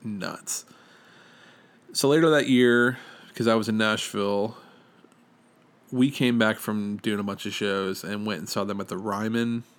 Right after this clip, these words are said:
My Morning Jacket's from Kentucky, from Louisville. So it was actually kind of a, um, you know, regional thing for them to come down to Nashville. The first night, sorry, the first song they played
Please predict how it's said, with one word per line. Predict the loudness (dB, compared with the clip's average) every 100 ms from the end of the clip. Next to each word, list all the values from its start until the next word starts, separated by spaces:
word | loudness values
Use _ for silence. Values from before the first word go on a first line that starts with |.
| _ _ _ _ -20 -20 _ _ _ 4
My |
Morning | 6 6
Jacket's | 4 2 2 -2
from | -2 0 0
Kentucky, | -4 -4 -2 -2 -8 -12 _ _ -20 -20 -20 -20 _ _ _
from | -6 -2
Louisville. | 0 0 -2 -8 -10 -14 -20 -20 -10
So | -4 -2 -2 -6 -12 -8
it | -2
was | -2 0
actually | -2 -2 -2
kind | -2 -2
of | -2 -4
a, |
um, | -4 -4 -6 -6 -8 -10 -12 -16 _ _ _ _ _ _ _ -20 _
you | -8
know, | -6 -6 -10 -16 _ -6
regional | -2 0 0 -4
thing | -4 -4
for | -4
them | -6
to | -4
come | -4
down | -4
to | -4
Nashville. | -2 -2 -2 0 0 -2 -8 -20 -20 -6
The | 0
first | 2 2 4
night, | 2 4 2 -2 _ _ _
sorry, | -2 0 0
the | -2
first | -2 -2 0
song | 0 0
they | 0
played | -2 -4 -2 -2 -4